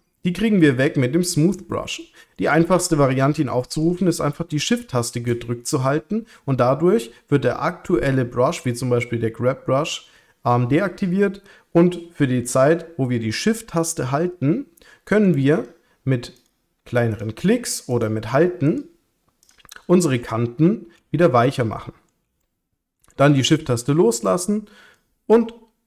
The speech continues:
gleich direkt weitermachen mit dem Grab Brush. Wir versuchen jetzt also hier das Gesicht etwas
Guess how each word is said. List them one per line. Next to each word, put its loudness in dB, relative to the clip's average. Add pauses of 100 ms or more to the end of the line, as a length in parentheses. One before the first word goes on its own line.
(120)
gleich 2
direkt 2
weitermachen -2 (380)
mit -6
dem 2
Grab -4
Brush. -8 (1120)
Wir 2
versuchen 2
jetzt 4
also 0
hier 2 (360)
das -6
Gesicht -2
etwas -6